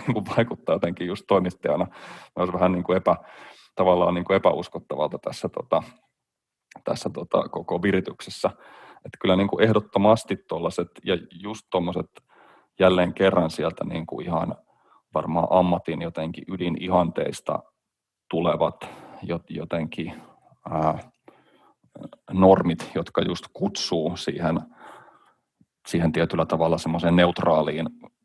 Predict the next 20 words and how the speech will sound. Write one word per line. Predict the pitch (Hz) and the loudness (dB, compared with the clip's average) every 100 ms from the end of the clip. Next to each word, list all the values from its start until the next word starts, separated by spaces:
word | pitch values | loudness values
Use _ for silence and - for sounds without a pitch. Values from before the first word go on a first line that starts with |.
| _ | _
puolueettomaan | 92 87 85 80 - 80 82 | 2 4 2 0 -2 0 0
positioon, | - 85 82 - 71 73 - - - - | 0 -2 -2 -4 -2 -2 -4 -10 -14 -10
ainakin | - - - | -8 -8 -4
semmoisessa | 80 80 85 | -4 -4 -4
tietynlaisessa | - 82 - 71 73 87 - | 0 2 0 -2 -2 -2 -2
niin | 85 | -2
kuin | 85 95 | 0 0
uutisjournalismissa, | 92 85 85 78 73 - - - 82 - - - | 0 -2 0 0 -2 -4 -6 -4 -6 -8 -16 -6
niin | 85 85 80 - - - - | -2 0 -2 -4 -16 -16 0
niiden | 92 101 101 90 87 | 6 8 10 6 4
suhde | - 98 95 87 - - | 0 -2 0 0 -2 -4
just | - 85 - | -10 -12 -4
tällaiseen | 90 - - 80 | -2 -2 -2 -4
siihen, | - - 85 80 | -2 -2 -2 -4
että | - - 80 - - - - - - | -6 -8 -8 -8 -20 -20 -20 -20 -6
minkälaista | 87 85 82 76 - 76 | -2 2 2 2 0 -2
asiantuntijuutta, | 80 92 80 - - - - - - 85 | -2 -2 -2 -4 -8 -8 -8 -4 -4 -2
minkälaiset | 80 78 82 - | 0 0 0 0
asiantuntija-äänet | 82 85 76 - - 76 71 80 78 - | -2 0 -2 -4 -4 0 2 2 0 -6
kulloinkin | - 78 73 - - | -8 -6 -6 -6 -8